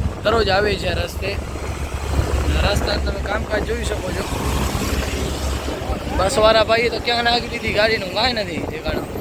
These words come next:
ખબર નહીં ને ક્યાં જવું હતું. આ બાજુ અહીંયા ટોલ ટેક્સ બને છે.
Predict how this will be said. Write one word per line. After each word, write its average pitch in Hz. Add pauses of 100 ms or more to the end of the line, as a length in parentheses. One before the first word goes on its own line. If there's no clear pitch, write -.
(760)
ખબર 220
નહીં 240
ને 190
ક્યાં 180
જવું 175
હતું. - (1700)
આ 160
બાજુ 175
અહીંયા 180
ટોલ 190
ટેક્સ 175
બને 175
છે. 160